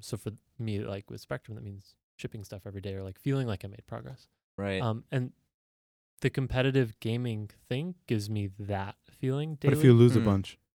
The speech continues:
Speaker 1: Then I feel pretty bad.
Speaker 3: Right, so
Speaker 1: Which
Speaker 3: maybe
Speaker 1: sucks.
Speaker 3: it could backfire, right?
Speaker 1: It could, it could definitely backfire. Like, it has that potential.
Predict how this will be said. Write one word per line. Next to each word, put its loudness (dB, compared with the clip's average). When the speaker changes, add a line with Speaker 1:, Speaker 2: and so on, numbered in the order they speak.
Speaker 1:
Then 2
I 2
feel 0
pretty -4
bad. -8
Speaker 3:
Right, 6
so 4
Speaker 1:
Which 6
Speaker 3:
maybe 10
Speaker 1:
sucks. 4
Speaker 3:
it 0
could 8
backfire, 4
right? 4
Speaker 1:
It -2
could, 2
it -8
could -4
definitely -4
backfire. -6
Like, -4
it -8
has -4
that -4
potential. -6